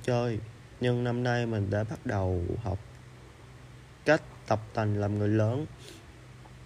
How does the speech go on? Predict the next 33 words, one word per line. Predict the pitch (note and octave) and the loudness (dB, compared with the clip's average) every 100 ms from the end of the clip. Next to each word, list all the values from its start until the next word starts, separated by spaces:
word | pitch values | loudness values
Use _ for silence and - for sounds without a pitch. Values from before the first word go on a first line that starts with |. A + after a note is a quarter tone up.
| - | -2
Mình | A#2+ A2+ G#2 G2+ | 4 6 8 8
đã | G2+ G#2+ D3 - | 8 6 4 2
apply | A#2+ - B2 A#2+ | 0 2 2 2
vào | A2+ | 2
một | G2+ | 2
công | A2 A2 | 2 2
ty | A#2+ B2+ | 4 6
đi | B2 A#2 | 6 4
làm. | A2 G2+ F#2+ F2+ F#2 - - - - - - - - | 6 6 6 2 -2 -6 -14 -16 -16 -16 -18 -16 0
Và | A#2+ A2+ A2 G#2 G#2 G2+ F2 - - - - | 4 8 8 8 8 4 2 -6 -16 -14 2
bây | B2+ B2 | 4 6
giờ | A#2 G#2+ G#2+ | 8 6 6
hiện | A2 G#2 | 4 4
tại | F#2+ F#2 | 4 4
mình | G#2 G2+ | 4 4
đang | A2+ A#2 | 2 2
làm | A2 G2+ | 2 4
việc | G2 G2+ | 2 2
tự | G2+ | 2
do, | A2 B2 A#2+ A#2+ A#2 - | 4 4 6 4 0 -2
đang | A#2 | 0
làm | A2 G#2 | 2 2
việc | F#2+ | 0
tại | G2+ G2 | 2 2
nhà. | A2 G#2+ G2 F#2+ - - - - - - - - - - - - | 4 4 4 2 -4 -12 -18 -18 -18 -18 -20 -20 -20 -18 -12 -2
Ừm. | A#2+ A#2+ A#2+ - - - - - - - - - - | 0 0 -2 -10 -18 -18 -18 -18 -16 -16 -16 -6 4
Và | A2 G#2+ G#2+ G#2 G#2 G#2+ G#2+ G#2 | 6 8 8 8 6 4 4 2
sắp | - - - | 0 0 4
tới | A#2+ B2 | 6 6
mình | D3 A2+ G#2 | 4 2 2
sẽ | G#2+ G2 A#2 C3 | 2 4 2 0
apply | - G#2+ A#2+ A#2 A2+ | -4 0 2 2 2
vào | A2 G2 | 2 2